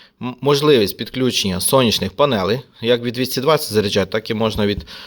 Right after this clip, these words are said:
сонячної панельки. Панельки також є в продажу. Е, до речі, е, класно розписано, який вольтаж, який ампераж. М, не обов'язково там VITALS, сонячну панельку, можна і щось інше,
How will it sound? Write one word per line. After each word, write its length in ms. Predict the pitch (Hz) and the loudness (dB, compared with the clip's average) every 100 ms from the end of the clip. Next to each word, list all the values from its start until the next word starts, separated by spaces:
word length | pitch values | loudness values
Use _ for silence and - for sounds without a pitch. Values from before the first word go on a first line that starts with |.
| - | -12
сонячної 400 | - 113 104 110 | -2 0 2 2
панельки. 440 | 110 107 87 - | 2 0 -2 -6
Панельки 500 | - 107 123 113 110 | -12 -4 -2 0 -2
також 340 | 98 104 101 92 | -2 -4 -4 -4
є 80 | 92 | -4
в 60 | |
продажу. 440 | 127 139 151 160 156 - - - - | 0 2 2 0 -2 -8 -20 -20 -14
Е, 260 | 98 104 104 | -4 0 2
до 120 | 98 | 4
речі, 280 | 127 123 113 - - - - | 4 2 -4 -8 -20 -20 -10
е, 280 | 110 107 104 90 - - - | -4 -2 -2 -6 -16 -20 0
класно 460 | 135 135 113 110 | 4 4 2 0
розписано, 540 | 107 - 127 120 113 107 | 0 0 0 0 0 -2
який 200 | 104 113 | 0 2
вольтаж, 440 | 113 113 127 131 | 2 4 2 0
який 200 | 107 113 | -2 -2
ампераж. 540 | 110 104 110 127 143 107 | 0 0 2 2 0 -4
М, 140 | 107 | -2
не 80 | 110 | 0
обов'язково 520 | 107 110 - 120 104 | 4 2 4 4 4
там 200 | 107 104 | 2 -2
VITALS, 440 | 104 131 120 107 - - - - | -4 -4 -4 -4 -8 -18 -20 -8
сонячну 400 | 120 113 - 104 | -4 -2 -4 -4
панельку, 460 | 110 110 107 101 | -2 -2 -2 -4
можна 340 | 104 107 101 98 | -2 -2 -2 -4
і 200 | 98 95 | -4 -4
щось 300 | - 98 - | -4 -4 -6
інше, 320 | 101 90 87 | -6 -6 -8